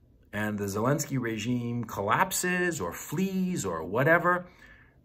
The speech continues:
and Russia is able to take Ukraine in one piece without harming too many people. Hmm? And that's the best that we can hope for.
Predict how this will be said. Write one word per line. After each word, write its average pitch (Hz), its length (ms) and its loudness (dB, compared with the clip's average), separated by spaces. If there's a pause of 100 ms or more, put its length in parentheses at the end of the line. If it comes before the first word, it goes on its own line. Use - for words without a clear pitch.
and 110 560 0
Russia 139 340 4
is 123 140 2
able 131 320 2
to 120 500 -6
take 135 360 0
Ukraine 120 440 -2
in 101 140 0
one 127 200 2
piece 117 440 -6
without 113 360 0
harming 123 340 0
too - 120 -8
many 107 200 -2
people. - 380 -12 (600)
Hmm? 87 140 -10 (1300)
And 120 160 0
that's 160 200 0
the 131 80 -2
best 131 240 2
that 143 100 0
we 139 80 -2
can 131 120 0
hope 123 180 0
for. - 220 -10